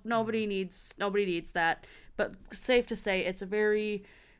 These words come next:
Speaker 1: well, again, well-acted scene, brilliantly done,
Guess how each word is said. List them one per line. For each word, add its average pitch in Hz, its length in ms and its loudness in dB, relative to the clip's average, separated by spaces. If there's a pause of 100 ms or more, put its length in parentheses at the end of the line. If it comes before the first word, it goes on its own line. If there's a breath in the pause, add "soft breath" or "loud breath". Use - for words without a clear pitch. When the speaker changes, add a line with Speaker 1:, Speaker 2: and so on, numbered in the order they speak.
(100)
Speaker 1:
well, 185 460 4
again, 220 460 4
well-acted 202 760 4
scene, 190 640 -2 (100)
brilliantly 196 800 -2
done, 175 560 -4